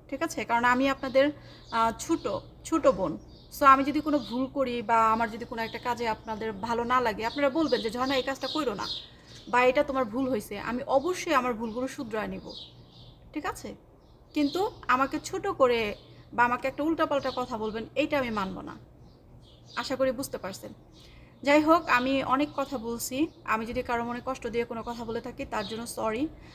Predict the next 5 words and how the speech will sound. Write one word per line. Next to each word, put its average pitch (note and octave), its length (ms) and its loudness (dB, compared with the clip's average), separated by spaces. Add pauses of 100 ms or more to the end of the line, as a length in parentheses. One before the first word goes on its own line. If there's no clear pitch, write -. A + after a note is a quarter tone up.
(320)
কারণ A3+ 500 0 (1900)
আমি B3 420 -2 (680)
অন্যরকম B3+ 520 2
একজন A3+ 240 0
মেয়ে। A#3 340 -2